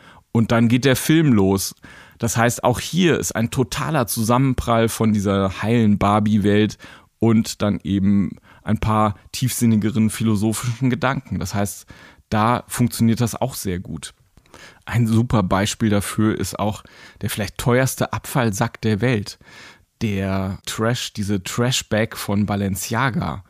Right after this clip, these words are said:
Also eine Tasche aus feinstem Kalbsleder, aber zugeschnitten wie ein Müllsack. Also auch total crazy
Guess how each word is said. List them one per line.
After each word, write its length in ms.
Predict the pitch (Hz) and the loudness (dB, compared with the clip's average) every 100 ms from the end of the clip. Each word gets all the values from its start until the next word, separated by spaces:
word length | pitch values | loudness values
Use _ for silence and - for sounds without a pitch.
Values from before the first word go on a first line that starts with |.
| _ - | _ -8
Also 320 | 110 104 101 | -2 0 0
eine 480 | - 98 101 98 90 - - - - | -2 0 0 0 -4 -10 -20 -18 -8
Tasche 540 | - 135 - 131 113 - - | -4 -2 0 0 0 -8 -6
aus 240 | 95 95 - | -4 -4 -6
feinstem 640 | - - 123 135 - 107 | -10 -4 -2 -2 0 -2
Kalbsleder, 960 | 104 107 123 - 104 107 107 110 - - | -2 -2 -4 -4 0 2 2 2 -2 -6
aber 460 | 101 113 110 113 120 - - | -4 0 0 0 -2 -10 -20
zugeschnitten 880 | - - 147 123 - 113 98 107 117 | -10 -2 0 0 -2 -2 0 2 0
wie 120 | 101 | 0
ein 160 | 87 123 | 0 0
Müllsack. 580 | 135 151 131 - - - - - _ - | 2 0 -2 -8 -14 -18 -20 -20 _ -8
Also 360 | 127 139 110 | -2 -2 0
auch 180 | 73 117 | 0 -2
total 680 | - 113 - 110 113 117 123 - - - | -4 -10 -6 -2 0 0 -2 -8 -20 -10
crazy 640 | - 117 123 110 113 113 | 0 2 2 2 0 -2